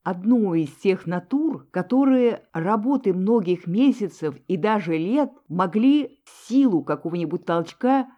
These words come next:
разрушить вдруг, в один день.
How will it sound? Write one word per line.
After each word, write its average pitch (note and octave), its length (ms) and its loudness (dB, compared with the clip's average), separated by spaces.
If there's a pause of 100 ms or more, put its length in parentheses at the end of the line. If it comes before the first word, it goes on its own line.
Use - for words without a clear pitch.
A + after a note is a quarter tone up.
(100)
разрушить E3+ 800 -6
вдруг, F#3 680 -4
в F3 60 -4
один G3 380 0
день. C#3+ 500 -2